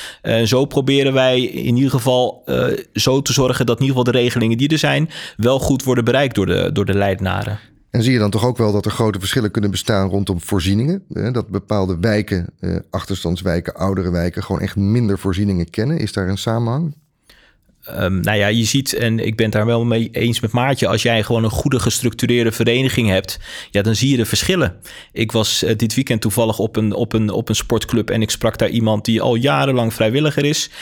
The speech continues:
Speaker 1: En die zei van, "Hey, weet je wat positief is? We, we, we gebruiken hier eigenlijk steeds minder het jeugdfonds." En dat zag zij als een positieve ontwikkeling.
Speaker 2: Hm.
Speaker 1: Dat ze zagen dat steeds meer mensen met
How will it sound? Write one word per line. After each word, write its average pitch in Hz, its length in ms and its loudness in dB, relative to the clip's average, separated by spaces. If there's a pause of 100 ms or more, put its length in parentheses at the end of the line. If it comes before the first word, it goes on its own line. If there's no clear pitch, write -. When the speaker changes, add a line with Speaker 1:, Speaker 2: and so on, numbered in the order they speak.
(220)
Speaker 1:
En 110 140 0
die 117 120 4
zei 123 420 2
van, 113 320 0
"Hey, 120 240 0
weet 117 180 0
je 127 60 -4
wat 123 200 -2
positief 123 480 0
is? 139 160 -2
We, 113 260 -2
we, 120 160 0
we 110 180 -2
gebruiken 143 440 0
hier 127 100 0
eigenlijk 127 320 -2
steeds 160 300 -2
minder 147 380 0 (260)
het 120 160 0
jeugdfonds." 147 760 -2 (360)
En 117 140 0
dat 135 180 0
zag - 340 0
zij 151 260 2
als 131 120 0
een 120 120 -2
positieve 156 480 0
ontwikkeling. 113 640 0
Speaker 2:
Hm. - 60 -2 (180)
Speaker 1:
Dat 120 180 0
ze 110 100 -2
zagen 151 360 0
dat 123 140 0
steeds 165 340 0
meer 147 140 0
mensen 139 400 0
met 135 320 0